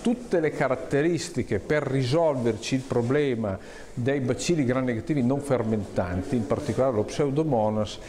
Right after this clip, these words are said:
l'avibactam, eh, essendo un inibitore della serina, potrebbe essere un farmaco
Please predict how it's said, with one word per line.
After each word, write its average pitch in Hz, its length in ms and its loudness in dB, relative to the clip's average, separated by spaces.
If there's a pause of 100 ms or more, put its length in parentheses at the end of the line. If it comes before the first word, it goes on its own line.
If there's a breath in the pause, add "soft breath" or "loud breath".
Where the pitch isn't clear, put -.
(240 loud breath)
l'avibactam, 139 1000 0 (300 loud breath)
eh, 113 300 4
essendo 147 380 0
un 127 60 2
inibitore 127 380 2
della 123 160 2
serina, 117 500 0 (180)
potrebbe 147 520 2
essere 135 300 2
un 160 100 0
farmaco 110 640 0